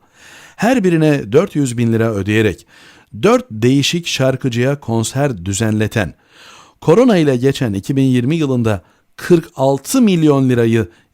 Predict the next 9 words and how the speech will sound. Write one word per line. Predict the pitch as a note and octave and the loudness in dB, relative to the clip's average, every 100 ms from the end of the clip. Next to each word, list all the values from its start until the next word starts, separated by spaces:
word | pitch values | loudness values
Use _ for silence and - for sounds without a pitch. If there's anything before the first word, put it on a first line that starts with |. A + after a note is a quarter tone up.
| _ | _
İBB | D3 D#3 E3 G#3 | 0 2 2 2
kasasından | E3 D3 D3 C3+ B2 A2+ F#2 - _ _ _ | 0 -4 -2 -2 0 0 -2 -8 _ _ _
şarkıcılara | - - F3+ E3+ E3 D#3 D#3+ D#3+ E3+ - | -8 -2 -2 0 0 2 2 2 0 -2
aktaran | - A#2 - A2 G#2+ B2 - _ _ _ | -6 -6 -4 -2 -2 -2 -6 _ _ _
Ekrem | A#2+ A2+ G#2+ A2+ B2+ - | -2 -2 0 2 0 -2
İmamoğlu. | A2+ A2+ A#2 E2+ C#2 - _ _ - - - - | 0 2 2 0 -8 -20 _ _ -20 -20 -4 0
Altmış | D#3 E3 A#3+ B3+ | 0 0 -2 -2
kuruşluk | - G#3+ F#3+ G3 E3+ | -2 -2 -2 -4 -2
maskeyi | D#3+ D3 - C3+ D3+ G3 | -2 -2 0 0 0 -2